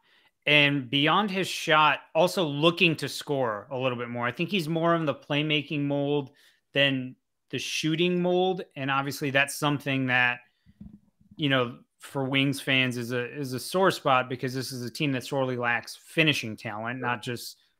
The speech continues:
play drivers, but finishing talent. And so that's an area where I think if, if he starts to get better in terms of making the decisions of when to take the offense in his own hands versus when to create for others,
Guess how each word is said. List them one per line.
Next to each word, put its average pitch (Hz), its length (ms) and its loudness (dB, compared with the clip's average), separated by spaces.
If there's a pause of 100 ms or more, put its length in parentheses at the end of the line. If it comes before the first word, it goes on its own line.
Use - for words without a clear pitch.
(120)
play 156 240 8
drivers, 110 520 -2
but 113 180 -6
finishing 127 560 0
talent. 113 480 -6 (380)
And 135 120 -4
so 165 120 0
that's 202 280 2
an 170 120 6
area 151 320 6
where 135 140 6
I 131 100 6
think 143 300 0
if, - 240 -4
if 131 140 -8
he 170 140 -2
starts 156 360 0
to 131 260 4
get 127 320 0
better 143 260 6
in 131 280 0 (120)
terms 135 240 -4
of 131 60 0
making 139 300 0
the 123 80 -4
decisions 127 440 -4
of 117 100 -4
when 135 200 -2
to 131 80 -4
take 131 400 -2 (360)
the 139 80 4
offense 135 420 4
in 117 80 -2
his 113 200 -8
own 185 220 4
hands 160 460 4
versus 131 380 -4
when 135 280 0
to 127 100 -6
create 131 460 0
for 127 240 -2
others, 139 460 0